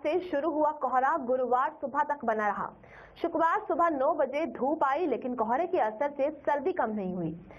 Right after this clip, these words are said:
लगातार बारह घंटे तक कोहरा छाया रहा और कृषि वैज्ञानिक यहां खड़ी सरसों और गेहूं की फसल के लिए बेहद फायदेमंद मान रहे हैं इस कोहरे को।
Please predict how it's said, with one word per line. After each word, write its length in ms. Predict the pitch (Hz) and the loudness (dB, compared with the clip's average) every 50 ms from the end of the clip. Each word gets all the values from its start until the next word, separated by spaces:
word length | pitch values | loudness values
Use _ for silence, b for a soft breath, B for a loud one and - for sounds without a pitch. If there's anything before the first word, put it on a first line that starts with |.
| B B B B B 277 | B B B B B 0
लगातार 460 | 285 285 330 330 - 330 339 403 415 | 2 2 2 2 2 2 2 2 0
बारह 340 | 277 220 254 262 294 330 339 | 2 2 2 2 2 2 2
घंटे 320 | 302 302 277 277 285 320 | 2 0 0 0 -2 -2
तक 200 | 320 294 277 294 | -2 -2 -2 0
कोहरा 300 | - 254 247 254 269 269 | 0 0 2 2 0 0
छाया 340 | 254 254 233 226 208 202 190 | -2 -2 -2 0 2 2 2
रहा 240 | 185 180 185 - - - - B B B B B B | 2 0 -2 -4 -8 -14 -18 B B B B B B
और 80 | 233 240 | 2 2
कृषि 340 | 233 - 294 277 - 381 302 | 2 0 -2 0 0 0 0
वैज्ञानिक 520 | 311 262 226 262 247 247 254 294 311 254 | 0 0 0 0 0 0 0 -2 -2 0
यहां 200 | 254 240 247 247 | 0 0 0 0
खड़ी 240 | 254 247 233 240 277 | 0 -2 -2 -2 -4
सरसों 460 | - - 277 240 233 233 - 339 302 | -2 0 0 0 0 0 0 2 2
और 140 | 277 233 208 | 4 2 2
गेहूं 220 | 190 220 226 262 | 0 0 -2 -2
की 160 | 277 - 277 | -2 -2 -4
फसल 320 | 254 - 233 220 220 277 294 | 0 0 0 0 0 -2 -4
के 140 | - - 247 | -2 -2 -2
लिए 180 | 233 262 269 | 0 0 0
बेहद 360 | 226 196 208 220 254 294 339 | 0 2 2 2 2 2 0
फायदेमंद 600 | 339 - - 277 240 233 220 240 233 240 226 220 | 0 0 0 2 2 2 2 0 0 0 -2 0
मान 280 | 220 214 208 214 214 214 | 0 0 0 0 -2 -2
रहे 180 | 196 202 208 233 | 0 0 0 0
हैं 220 | 311 339 294 247 | 0 0 0 -2
इस 80 | 254 - | -2 -2
कोहरे 300 | - 220 208 185 175 170 | 0 0 2 2 0 -2
को। 160 | 170 - | -4 -8